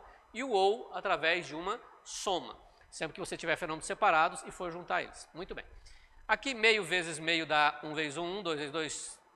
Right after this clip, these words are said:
quatro, dá um quarto, mais um quarto, mais um quarto.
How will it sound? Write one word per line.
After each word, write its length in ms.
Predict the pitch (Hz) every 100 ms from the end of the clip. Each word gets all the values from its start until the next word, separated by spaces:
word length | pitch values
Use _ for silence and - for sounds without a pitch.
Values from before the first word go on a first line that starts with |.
| _
quatro, 460 | 165 190 226 214 160
dá 120 | 147
um 140 | 165
quarto, 560 | 214 156 147 190 214 254 175
mais 420 | 151 185 190 156
um 100 | 160
quarto, 480 | 147 151 170 190 -
mais 460 | 143 139 143 147 147
um 140 | 190
quarto. 440 | 185 160 175 -